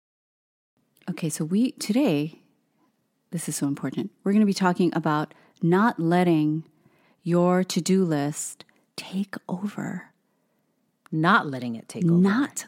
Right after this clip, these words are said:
Speaker 1: letting it take
Speaker 2: So not,
Speaker 1: over.
Speaker 2: so not letting it intimidate you or boss you around or, like,
Speaker 1: Right,
Speaker 2: fry your
Speaker 1: right.
Speaker 2: brain into, like, this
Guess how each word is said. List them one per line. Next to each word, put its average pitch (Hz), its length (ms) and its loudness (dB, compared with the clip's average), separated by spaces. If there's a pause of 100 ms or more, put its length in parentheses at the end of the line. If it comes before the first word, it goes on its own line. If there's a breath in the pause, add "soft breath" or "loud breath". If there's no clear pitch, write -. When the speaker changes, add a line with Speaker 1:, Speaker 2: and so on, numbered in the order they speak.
Speaker 1:
letting 190 480 0
it - 120 -2
take - 300 -8
Speaker 2:
So - 100 -6
not, 190 140 0
Speaker 1:
over. 185 180 -4
Speaker 2:
so 165 140 0
not 170 200 2
letting 185 300 2
it 156 120 -2
intimidate 170 560 0
you 160 260 0
or 143 60 0
boss 151 380 0
you 160 120 0
around 147 580 0
or, 135 100 -2
like, 165 80 0
Speaker 1:
Right, 175 360 -2
Speaker 2:
fry - 400 0
your 143 140 0
Speaker 1:
right. 139 80 -6
Speaker 2:
brain 139 500 -2
into, 135 560 -6
like, 117 360 -12
this - 340 -12